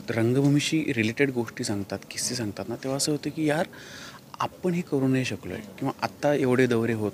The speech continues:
नाहीत किंवा दौरे जरी झाले तरी limited असतात. आपण प्रवास लगेच होतो आपला." त्यांचे पूर्वीचे दौरे पंधरा पंधरा दिवसांचे वगैरे असायचे.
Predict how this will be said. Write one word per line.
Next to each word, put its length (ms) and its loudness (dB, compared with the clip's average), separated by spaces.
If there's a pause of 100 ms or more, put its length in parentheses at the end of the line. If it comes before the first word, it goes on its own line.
नाहीत 140 -6
किंवा 200 0
दौरे 260 4
जरी 120 2
झाले 300 -2
तरी 180 2
limited 340 0
असतात. 280 -2
आपण 220 -4
प्रवास 580 0
लगेच 360 0
होतो 240 -6
आपला." 300 -4 (540)
त्यांचे 260 0
पूर्वीचे 400 0
दौरे 240 4
पंधरा 300 -2
पंधरा 260 -2
दिवसांचे 440 -2
वगैरे 200 0
असायचे. 500 -4